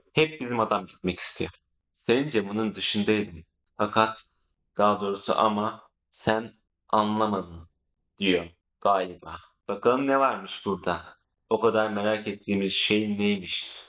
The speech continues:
"Sonunda buradayım." diyoruz. Bura ne böyle ya? Dön ya dön. Bu ne bu ne? Bu nasıl bir kapı?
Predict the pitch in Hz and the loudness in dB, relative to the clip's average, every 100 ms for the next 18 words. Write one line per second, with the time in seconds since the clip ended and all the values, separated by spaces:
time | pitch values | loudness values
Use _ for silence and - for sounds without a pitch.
0 | _ - 120 113 120 113 120 117 104 90 | _ 2 4 4 2 0 0 0 -2 -2
1 | 82 _ _ - 90 82 - - - - | -10 _ _ -4 -2 -2 -4 -6 -6 -6
2 | - - _ _ _ _ _ - 104 98 | -10 -18 _ _ _ _ _ -2 0 2
3 | 98 101 110 107 104 95 90 90 104 110 | 0 4 4 6 2 0 -2 0 0 0
4 | 120 110 98 90 110 107 98 - 113 123 | 0 0 0 0 2 2 -2 0 2 2
5 | 98 113 123 117 95 - _ 110 120 - | 2 0 -2 -2 -4 -10 _ 2 2 0
6 | 139 - 101 92 | -4 -2 -2 -4